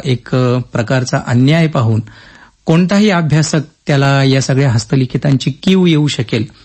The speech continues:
अशी एकूण ती सगळी परिस्थिती होती. मी गेल्यानंतर त्यांचं वर्गीकरण केलं, त्यांचं व्यवस्थापन केलं आणि हे सगळं काम करायला मला पहिले सहा महिने लागले आणि या सहा महिन्यामध्ये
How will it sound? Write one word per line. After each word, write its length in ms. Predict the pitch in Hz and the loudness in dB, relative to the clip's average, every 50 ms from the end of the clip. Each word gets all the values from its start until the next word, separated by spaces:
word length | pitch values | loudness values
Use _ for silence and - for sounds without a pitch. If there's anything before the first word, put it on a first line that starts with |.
| - - _ _ | -20 -20 _ _
अशी 220 | 147 147 - - 202 | -4 -2 0 2 2
एकूण 260 | 185 170 - 170 165 151 | 2 2 0 -2 0 0
ती 60 | 165 | 0
सगळी 260 | - 151 127 127 127 | -2 0 0 0 0
परिस्थिती 520 | 127 - 120 113 113 - - - - - | 0 -2 -2 -2 -2 -4 -6 -10 -6 -6
होती. 220 | 113 104 - - - - _ _ - | -6 -6 -6 -14 -20 -20 _ _ 0
मी 140 | 139 151 156 | 0 2 2
गेल्यानंतर 640 | 147 147 143 147 151 151 151 147 135 151 156 156 175 - - - - - - - - - _ _ _ - | 2 2 2 2 2 2 2 0 0 0 -2 -2 -2 -6 -14 -20 -20 -20 -20 -20 -20 -20 _ _ _ -2
त्यांचं 340 | 120 120 139 139 - 165 | 0 0 0 2 0 0
वर्गीकरण 600 | 147 135 135 131 135 147 156 156 170 160 165 170 156 | 2 2 2 2 2 0 0 0 -2 0 0 0 0
केलं, 240 | - 143 131 123 135 151 - _ _ _ _ _ _ _ _ - | 0 0 -2 -2 -4 -4 -8 _ _ _ _ _ _ _ _ -2
त्यांचं 300 | 127 113 117 113 143 127 | 0 0 0 2 2 0
व्यवस्थापन 680 | 123 127 131 135 - - - 147 139 - 185 185 175 | 2 2 2 0 -2 -2 -4 -4 -2 0 0 0 0
केलं 260 | - - 131 107 110 - - _ _ _ - - _ _ _ _ _ | 0 0 -2 -2 -2 -4 -6 _ _ _ -20 -20 _ _ _ _ _
आणि 220 | - 143 170 190 208 | -2 0 2 4 4
हे 340 | 226 220 160 131 175 214 | 4 2 2 2 0 0
सगळं 320 | 214 - - 185 170 185 185 | 0 -2 -4 -2 0 0 -2
काम 300 | 180 - 165 160 160 156 | 0 -2 0 0 0 0
करायला 440 | 151 156 151 147 143 147 147 147 139 | 2 2 2 2 2 2 2 2 2
मला 260 | 131 131 127 131 139 | 2 2 2 2 0
पहिले 360 | - - 135 127 131 139 135 | 0 0 0 2 2 0 -2
सहा 300 | - - 151 117 120 135 | -2 -2 -2 0 2 2
महिने 320 | 131 131 123 123 120 113 | 2 2 2 2 2 2
लागले 340 | 104 107 101 98 95 98 113 127 - _ _ _ - | 0 0 -2 -2 -2 -4 -4 -6 -10 _ _ _ -4
आणि 180 | - 113 117 | 0 0 2
या 120 | 120 127 123 | 2 2 0
सहा 300 | - - - 117 123 143 | 0 -2 0 2 2 2
महिन्यामध्ये 600 | 139 139 135 135 139 131 135 127 110 120 131 | 4 4 4 4 4 4 2 2 2 0 0